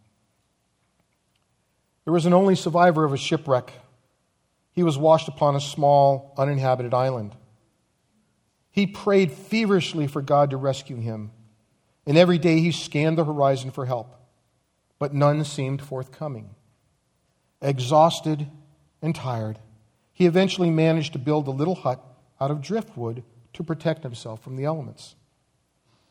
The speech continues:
and to store his few possessions. But one day,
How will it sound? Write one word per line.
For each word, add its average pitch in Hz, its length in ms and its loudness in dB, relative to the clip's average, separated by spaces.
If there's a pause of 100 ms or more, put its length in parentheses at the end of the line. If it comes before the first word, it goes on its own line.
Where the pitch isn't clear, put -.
and 151 140 0
to 147 60 0
store 165 320 4
his 151 160 -2
few 139 220 -6
possessions. 127 720 -8 (1040)
But 151 140 0
one 202 260 4
day, 143 400 2